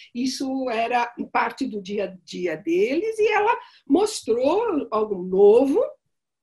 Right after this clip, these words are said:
e colocou o cuidado no centro das atenções. E eu espero que essa, esse primeiro passo,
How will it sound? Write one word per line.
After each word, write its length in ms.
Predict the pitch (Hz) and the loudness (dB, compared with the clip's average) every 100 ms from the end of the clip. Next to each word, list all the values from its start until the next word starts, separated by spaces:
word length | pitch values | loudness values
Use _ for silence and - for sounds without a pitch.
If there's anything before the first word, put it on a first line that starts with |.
| _ | _
e 140 | 226 | -6
colocou 840 | 233 311 294 302 - 233 262 339 - _ - | -4 -2 0 -2 0 2 2 0 -10 _ -2
o 120 | 349 | 0
cuidado 500 | 381 370 254 247 269 | 4 2 2 -2 -2
no 120 | 302 302 | -6 -8
centro 460 | - 226 233 269 | -4 -4 -4 -8
das 200 | 262 262 | -8 -4
atenções. 880 | 277 320 370 427 - - 285 - - _ _ 330 | -6 -4 -4 -4 -6 -6 -8 -12 -18 _ _ -2
E 500 | 294 294 302 285 269 | 0 0 -4 -6 -2
eu 480 | 285 302 302 294 - | -2 -4 -6 -8 -4
espero 580 | 285 - 247 277 359 - | -4 -2 0 0 -2 -8
que 300 | - 277 - | -4 -4 -2
essa, 720 | 240 247 254 - 233 214 196 - - - - - | 0 0 -4 -10 -6 -4 -6 -8 -16 -16 -16 -2
esse 260 | 254 262 285 | 0 2 -2
primeiro 500 | - 214 302 349 - | -4 -2 0 0 -4
passo, 640 | 226 247 508 - - 214 | -6 -6 -6 -8 -8 -8